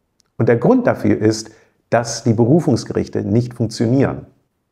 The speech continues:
Und das ist auch kein Geheimnis in den Vereinigten Staaten. Es gibt einen ganz bekannten, äh, äh,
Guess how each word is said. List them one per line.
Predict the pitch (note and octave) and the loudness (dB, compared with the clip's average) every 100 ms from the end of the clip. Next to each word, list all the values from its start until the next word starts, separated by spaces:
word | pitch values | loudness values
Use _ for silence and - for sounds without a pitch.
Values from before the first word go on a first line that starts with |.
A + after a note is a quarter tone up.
| _ _ _ _ | _ _ _ _
Und | C#3 | 0
das | C#3 B2+ | 0 0
ist | B2+ - - | -6 -10 -4
auch | C3 D3 D3 | -2 -2 -6
kein | - G2 | -8 -6
Geheimnis | F#2 E2 F#2+ F2 - | -6 -6 -6 -6 -8
in | G2+ | -8
den | F#2 | -6
Vereinigten | G2 F#2+ F#2 - | -6 -6 -6 -10
Staaten. | G2+ F2+ F2 - - - _ _ _ _ _ _ _ | -8 -4 -4 -4 -14 -18 _ _ _ _ _ _ _
Es | C3 B2 | -2 0
gibt | D#3 C3+ C3 | 0 0 0
einen | A#2 G#2 | 0 0
ganz | C3 C#3+ E3 - - _ _ _ _ _ - | 0 0 0 -4 -10 _ _ _ _ _ -6
bekannten, | B2 - D3 D3 C#3+ A2 G#2+ G#2+ - | -2 0 0 -2 -2 -2 0 -2 -4
äh, | G2 F#2+ F#2+ - G2 | -4 -2 -4 -6 -4
äh, | G2 | -4